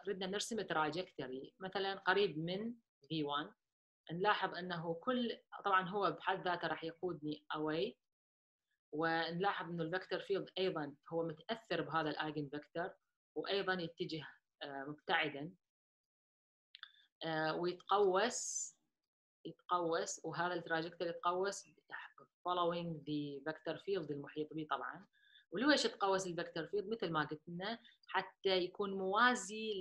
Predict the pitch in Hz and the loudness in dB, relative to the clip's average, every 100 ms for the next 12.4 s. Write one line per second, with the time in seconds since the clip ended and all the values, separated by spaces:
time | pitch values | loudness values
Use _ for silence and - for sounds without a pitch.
0 | 180 170 - 196 214 190 185 160 208 - | -2 -2 -2 0 0 0 -2 -2 -2 -2
1 | 185 170 - - 185 175 160 160 - 160 | -2 -2 -4 2 4 4 0 -4 -6 -4
2 | 156 165 160 - 165 170 147 143 - - | -2 0 0 2 2 2 -2 -6 -14 -6
3 | 147 147 160 165 175 175 - - _ - | -4 -2 -2 0 0 0 -6 -20 _ -4
4 | 156 151 180 - 151 143 - _ _ - | -2 0 0 2 0 0 -6 _ _ -4
5 | 156 151 170 190 185 175 175 175 - 147 | -2 0 0 -2 -4 -2 -2 -6 -8 -8
6 | 143 143 139 135 139 151 - 170 - 151 | -6 -6 -6 -6 -8 -8 -4 -4 -4 -6
7 | 147 190 185 165 160 151 175 165 165 156 | 2 4 4 2 0 -2 -2 -4 -6 -10
8 | _ - - 170 180 170 165 - - - | _ -20 -4 2 2 2 0 -2 -6 -8
9 | - - 147 - _ 156 151 160 156 - | -6 -2 -2 -4 _ -4 -2 0 0 -2
10 | - 147 139 - 151 180 175 165 185 170 | -6 -4 -2 -2 -4 -8 -8 -8 -6 -4
11 | 156 160 190 196 190 180 151 185 175 156 | -4 -8 -8 -8 -6 -6 -2 -2 -2 -6
12 | - - 139 - | -10 -10 -8 -8